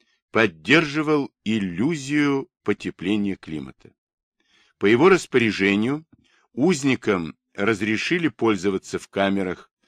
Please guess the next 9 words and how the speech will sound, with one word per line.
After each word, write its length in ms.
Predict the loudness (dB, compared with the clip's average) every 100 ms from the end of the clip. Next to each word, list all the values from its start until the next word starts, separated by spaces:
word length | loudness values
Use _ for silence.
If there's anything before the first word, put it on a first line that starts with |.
| _ -6
настольными 920 | 0 0 -2 -2 0 0 -2 -4 -8 -6
играми 600 | -6 -4 -2 -2 -4 -8
и 120 | -12
книгами. 600 | -12 -10 -12 -12 -16 -20 _ _ _ _ _ _
В 120 | -16
тюрьмах 580 | 2 4 4 2 -2 -6
стали 440 | -16 -6 2 2 2
появляться 760 | -2 -4 0 0 0 -2 -10
прокуроры. 680 | -6 -6 -6 -2 0 0 -4